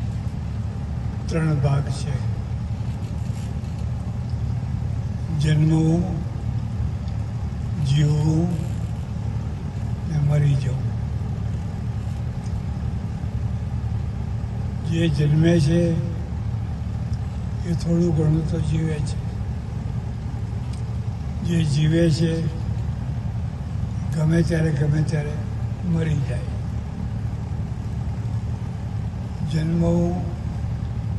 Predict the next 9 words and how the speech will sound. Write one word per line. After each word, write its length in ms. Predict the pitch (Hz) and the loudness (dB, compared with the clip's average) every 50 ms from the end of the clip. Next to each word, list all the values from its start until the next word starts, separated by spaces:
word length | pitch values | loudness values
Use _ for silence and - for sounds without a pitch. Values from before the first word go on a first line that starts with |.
| - - - | -2 -4 -4
આપણા 320 | 175 160 - 175 170 165 | -4 -2 0 2 2 4
હાથમાં 500 | 156 147 143 147 143 - - 160 160 156 | 4 4 4 4 2 0 0 0 2 2
નથી. 280 | 156 151 143 - 160 156 - - - - - - - - - - - - - - - - - - - - - - - - - - - - - - - - - - - - - - - - - - - - - - - - - - - - 160 | 2 2 2 0 0 0 -2 -2 -2 -2 -2 -2 -2 -2 -2 -2 -2 -2 -4 -2 -2 -2 -2 -2 -2 -2 -2 -4 -4 -4 -2 -2 -2 -2 -2 -2 -2 -2 -2 -2 -2 -2 -2 -2 -2 -2 -2 -4 -4 -4 -4 -4 -4 -4 -4 -4 -2 0 2
મારે 300 | 147 151 160 165 165 160 | 4 4 4 4 4 4
ક્યાં 300 | - - - 165 156 156 | 4 2 2 2 2 4
જન્મ 360 | 147 156 151 151 156 156 156 | 4 4 6 6 6 6 6
લેવો, 480 | 156 156 156 156 156 160 160 175 - - - - - - - - - - - - - - - - - - - - - - - - - - - - | 6 4 4 4 4 2 0 0 -2 -2 -2 -4 -4 -4 -4 -4 -4 -4 -2 -2 -2 -2 -2 -4 -4 -4 -4 -4 -6 -6 -6 -6 -4 -4 -2 0
ક્યારે 360 | 165 156 156 156 156 156 156 | 0 2 2 4 4 4 4
લેવો, 520 | 151 151 151 151 151 151 160 165 - 156 | 4 4 4 4 4 2 2 2 0 0